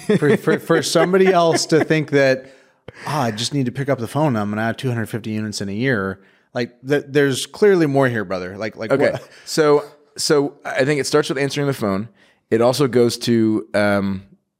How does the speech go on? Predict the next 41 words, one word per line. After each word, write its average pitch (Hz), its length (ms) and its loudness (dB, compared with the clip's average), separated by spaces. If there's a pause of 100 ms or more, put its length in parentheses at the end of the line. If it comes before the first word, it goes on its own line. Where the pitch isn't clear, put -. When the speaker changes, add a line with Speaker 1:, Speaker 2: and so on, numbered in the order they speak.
(340)
Speaker 2:
kind 120 120 0
of 107 60 -2
the 107 80 2
level 110 260 2
of 98 80 -2
service 113 300 -2
that 92 120 -8
you 82 60 -12
can 85 140 -12
provide 85 280 -4
to 92 60 -10
an 65 100 -10
owner. 78 300 -8 (240)
But 117 140 0
that's, 139 300 0 (140)
I 131 80 2
don't 156 160 -2
think 139 180 -2
we, 117 100 0
s-, - 800 -4
I 131 60 0
don't 170 120 0
necessarily 135 440 2
know 120 140 4
if 104 100 -2
we 101 100 -2
sell 131 300 0
that 104 180 -2
to 110 80 -4
a 98 40 -4
sp-, - 300 -12
prospective 104 480 -4
owner. 98 300 -4 (340)
What 120 140 0
we 123 100 2
sell 135 280 2
to 131 140 0
an 110 140 -2
owner 123 320 4
is, 98 300 0 (840)
um, 98 460 0